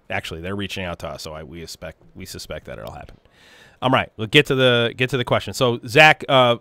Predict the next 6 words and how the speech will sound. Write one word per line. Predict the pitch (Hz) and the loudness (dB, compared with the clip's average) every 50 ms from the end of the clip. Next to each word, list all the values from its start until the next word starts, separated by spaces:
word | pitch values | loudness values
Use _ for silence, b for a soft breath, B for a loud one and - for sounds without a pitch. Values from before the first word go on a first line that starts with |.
| - _ 123 | -4 _ -18
did | 107 107 123 127 117 123 | -6 0 0 0 2 2
you | 156 | 6
guys | 151 165 160 156 143 - 143 | 10 10 10 10 8 6 4
add, | 135 139 139 143 139 135 - | 4 6 6 4 4 0 -2
um, | 131 127 123 120 117 117 113 110 - _ _ _ _ _ _ _ _ _ b b b b b b b b b b b _ _ _ _ _ _ _ _ _ _ _ _ _ _ _ _ _ _ | 0 2 2 2 2 0 -2 -6 -8 _ _ _ _ _ _ _ _ _ b b b b b b b b b b b _ _ _ _ _ _ _ _ _ _ _ _ _ _ _ _ _ _
um, | - 117 113 110 110 107 107 104 101 101 101 98 95 | -2 0 2 2 2 2 2 0 0 -2 -2 -4 -6